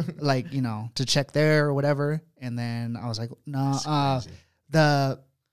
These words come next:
Speaker 2: after that, I was released, and that's when you guys sent someone to pick me up, right?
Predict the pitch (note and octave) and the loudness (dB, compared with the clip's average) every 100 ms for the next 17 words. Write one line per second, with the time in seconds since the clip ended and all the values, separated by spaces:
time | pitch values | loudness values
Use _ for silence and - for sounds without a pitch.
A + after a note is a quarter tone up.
0 | _ D3+ E3+ G#3 D#3+ D3 C#3 - _ _ | _ 2 4 4 6 4 2 -4 _ _
1 | _ _ _ - C#3+ C3 C3 D3 C#3 - | _ _ _ -4 -2 0 0 0 0 -2
2 | - _ _ _ _ _ - D3 C#3+ C#3 | -4 _ _ _ _ _ -6 -2 -2 -2
3 | C#3 C3+ C#3+ C3+ - _ _ _ _ _ | -2 -4 -4 -6 -10 _ _ _ _ _
4 | _ - C#3 - C#3+ C#3+ C#3+ C#3+ C3 - | _ -8 -6 -4 -2 0 0 0 -2 -4
5 | _ - - C3+ D3+ C#3+ C#3 E3 D3+ G3+ | _ -8 -6 -2 -2 -2 -2 -4 0 -2
6 | F3 - B2+ G#3+ | -2 -4 -6 -6